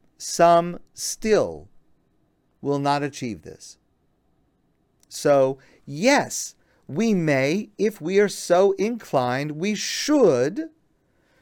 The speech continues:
turn to medical treatment to overcome infertility. Yes,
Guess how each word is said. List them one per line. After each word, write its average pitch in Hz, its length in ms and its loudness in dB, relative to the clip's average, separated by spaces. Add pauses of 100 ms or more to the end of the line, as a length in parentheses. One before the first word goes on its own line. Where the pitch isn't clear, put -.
(180)
turn 190 680 0
to 196 120 -6
medical 202 540 0
treatment - 760 -10 (2000)
to 170 140 -2
overcome 175 520 2
infertility. 104 760 -8 (2000)
Yes, 143 720 -4